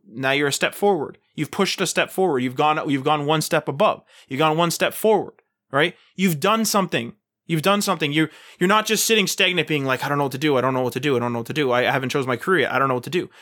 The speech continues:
You've tried some stuff out. You like technical writing. Boom. Okay, there's something. Maybe that's not gonna be your end all be all, but there's something. Now you can try, you can try this. You can go forward on that. So if we're gonna bring it back to, let's say, small businesses,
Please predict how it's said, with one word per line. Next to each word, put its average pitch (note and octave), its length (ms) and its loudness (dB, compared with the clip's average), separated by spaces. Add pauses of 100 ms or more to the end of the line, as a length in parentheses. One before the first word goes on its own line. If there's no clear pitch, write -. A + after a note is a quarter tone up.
(140)
You've D3+ 160 -4
tried F#3 360 0
some A3 100 -4
stuff A3 240 0
out. F3+ 260 2
You E3 140 -2
like E3 160 2
technical E3+ 320 -2
writing. F3 400 0
Boom. C#3+ 340 2
Okay, D3 440 0
there's F#3+ 200 2
something. - 420 -2 (580)
Maybe F#3 180 2
that's F#3 180 0
not F#3+ 120 2
gonna F#3 120 0
be F3 100 0
your E3+ 120 4
end E3 140 2
all D3+ 120 4
be F3+ 140 0
all, D#3 120 4
but C#3+ 140 -4
there's D#3+ 140 2
something. A3+ 300 0
Now B2 80 0
you B2 80 -2
can D3+ 100 -4
try, F#3 380 0 (100)
you C#3 100 -12
can C3+ 80 -4
try F#3 220 0
this. - 220 -12 (600)
You C#3+ 100 -10
can C3+ 220 -4 (120)
go D3+ 220 2
forward F#3+ 340 2
on A2+ 120 -2
that. A2+ 180 -12 (920)
So G3 360 0 (280)
if F3 100 -2
we're F#3 80 2
gonna G3+ 180 4
bring G3 160 2
it F3+ 60 2
back F#3+ 180 2
to, E3 80 0
let's D#3+ 160 2
say, D#3+ 120 2
small D3 240 0
businesses, D#3 640 0